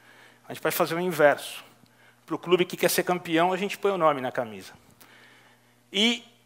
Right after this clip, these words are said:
aqui também, ao mesmo tempo, a gente criou no México cash on delivery.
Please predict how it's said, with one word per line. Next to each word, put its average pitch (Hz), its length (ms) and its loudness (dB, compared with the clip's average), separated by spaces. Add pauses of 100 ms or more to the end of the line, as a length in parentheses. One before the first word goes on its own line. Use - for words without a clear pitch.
(340)
aqui 190 360 10
também, 208 500 6 (420)
ao 175 120 10
mesmo 196 340 4
tempo, 208 540 0
a 156 140 8
gente 196 460 0
criou 202 440 6
no 185 80 2
México 180 720 2
cash 190 300 8
on 202 100 0
delivery. 170 560 4